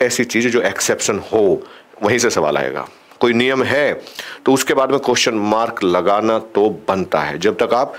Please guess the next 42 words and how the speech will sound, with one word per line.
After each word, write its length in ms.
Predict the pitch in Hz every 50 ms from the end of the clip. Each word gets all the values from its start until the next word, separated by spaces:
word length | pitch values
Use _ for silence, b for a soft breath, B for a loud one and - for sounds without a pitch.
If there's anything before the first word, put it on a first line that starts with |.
| B B B B B B B -
question 360 | - - - - - 170 151 127 101 90 95
mark 320 | 98 104 127 160 165 -
नहीं 180 | 135 110 104 90
लगाएंगे 500 | 90 85 82 85 90 92 110 143 180 190 - - - - - _ -
वो 180 | 110 117 143 123
नियम 320 | 98 - 110 104 139 151 135
समझ 260 | - 117 107 107 95
में 100 | 95 95
नहीं 180 | 87 85 120 135
आता। 360 | 107 85 - - - 117 156 156 B B B B B B B B B B B B B B _ _ _ -
मार्को 320 | 90 87 90 104 - -
ने 100 | 120 123
कहा 120 | 131 135 123
आपने 180 | 120 131 123
ऐसा 180 | 113 113 - 156
कहा, 360 | 147 - 135 127 131 110 85 73 - - - - - -
रट्टा 300 | 104 104 117 - - 139
मार 260 | 135 135 139 139 139 131
लिया, 180 | 139 139 135
एक 200 | 117 117 117 - 110
रट्टू 280 | 113 117 - - 170
बच्चा, 280 | 156 151 151 - 165 127
दूसरा 300 | 98 123 139 131 151 143
कहता 200 | 131 139 135 151
है, 20 |
"ऐसा 120 | 147 156 160 156 -
क्यों 320 | - - 185 208 226 233 208
कहा?" 680 | - 190 170 143 147 151 147 143 127 107 90 80 - -
अगर 180 | 104 104 107 117
उसने 220 | 113 - 127 113
ऐसा 220 | 110 110 - -
बोला, 440 | 104 92 85 92 107 139 151 113 90 80 71 B B B B B B B B B B _ - -
"क्यों 340 | - - 208 226 233 233 208
कहा?" 460 | - - 139 120 117 135 139 131 117
मतलब 320 | 104 104 113 - - 117 110
वो 100 | 110 117
उस 140 | 113 - -
नियम 220 | 104 98 101 101
को 120 | 101 110 107
समझना 400 | - - 98 92 90 90 90 90
चाहता 340 | - - 90 82 - - 117
है, 160 | 143 196 190